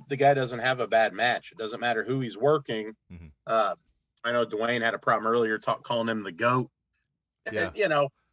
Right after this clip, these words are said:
Speaker 2: We
Speaker 1: that,
Speaker 2: addressed that. <laughs>
Speaker 1: that, that, yeah, that's totally, that's up for discussion with everybody and what your,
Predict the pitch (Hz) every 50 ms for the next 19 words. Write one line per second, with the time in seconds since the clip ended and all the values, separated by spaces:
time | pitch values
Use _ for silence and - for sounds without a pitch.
0 | _ - 147 151 143 - 123 117 104 - - 104 95 92 160 170 139 - - -
1 | 214 - - _ _ - 170 202 190 - - - 214 202 175 165 165 190 208 196
2 | 165 - - - 214 208 202 185 180 165 156 143 131 120 110 - _ _ _ _
3 | - - - _ 170 151 147 139 - 139 131 - 139 120 110 - - 147 127 -
4 | 123 - - 120 110 104 - 131 123 120 113 127 123 107 120 117 117 113 123 123
5 | 113 110 110 117 - - 127 113 113 110 107 107 107